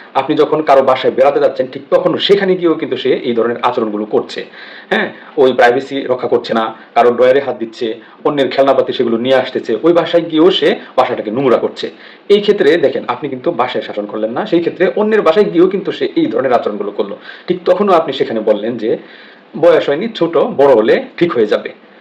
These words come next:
এখানেই হচ্ছে আমাদের সমস্যা। আপনাকে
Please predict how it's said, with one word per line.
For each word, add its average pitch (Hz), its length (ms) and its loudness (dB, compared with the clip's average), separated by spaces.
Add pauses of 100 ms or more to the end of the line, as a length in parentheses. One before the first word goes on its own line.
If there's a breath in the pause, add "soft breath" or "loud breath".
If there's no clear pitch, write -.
(720 loud breath)
এখানেই 165 320 2
হচ্ছে 131 240 -2
আমাদের 98 220 -8
সমস্যা। - 460 -12 (300)
আপনাকে 131 480 -2